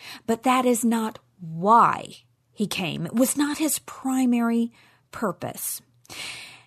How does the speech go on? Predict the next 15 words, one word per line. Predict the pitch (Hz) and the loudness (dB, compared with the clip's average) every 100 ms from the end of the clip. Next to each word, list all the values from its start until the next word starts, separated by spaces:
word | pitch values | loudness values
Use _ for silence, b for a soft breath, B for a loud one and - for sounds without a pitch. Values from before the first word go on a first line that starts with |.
| _ | _
In | 294 311 302 | 4 6 6
the | - 233 254 240 220 | 6 8 8 6 6
Gospel | 330 427 - 392 | 4 4 0 2
of | 320 | 2
John, | 208 233 180 180 226 | 4 4 6 4 2
chapter | 240 220 254 | 2 2 2
eighteen, | - 214 - 208 180 | 2 0 0 -2 0
there | 220 - | 0 2
is | 285 262 - | 0 0 2
a | 269 | 2
startling | 247 - - _ 320 320 349 285 214 185 | 2 -4 -8 _ 4 6 6 4 2 0
account | 175 - - 185 135 - - 196 | -2 -4 -2 0 0 -4 -6 2
given | 302 370 403 381 | 4 4 4 2
to | - 254 - | 2 0 2
us | 180 156 139 - - | 0 0 0 -2 -2